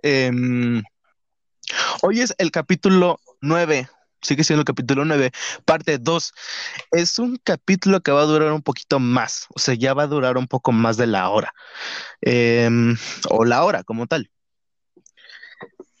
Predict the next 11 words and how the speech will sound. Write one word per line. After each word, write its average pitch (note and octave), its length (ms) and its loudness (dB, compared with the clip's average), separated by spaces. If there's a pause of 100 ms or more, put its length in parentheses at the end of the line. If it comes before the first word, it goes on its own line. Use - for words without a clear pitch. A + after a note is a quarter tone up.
(420)
Em, D3+ 560 2
<laughs> - 580 0
para C3+ 140 2
la C3 100 0
gente E3+ 280 0
que F#3+ 100 2
ya C3+ 100 4
escuchó - 320 -2
el D#3 60 0
capítulo E3 520 2
nueve, D#3 460 0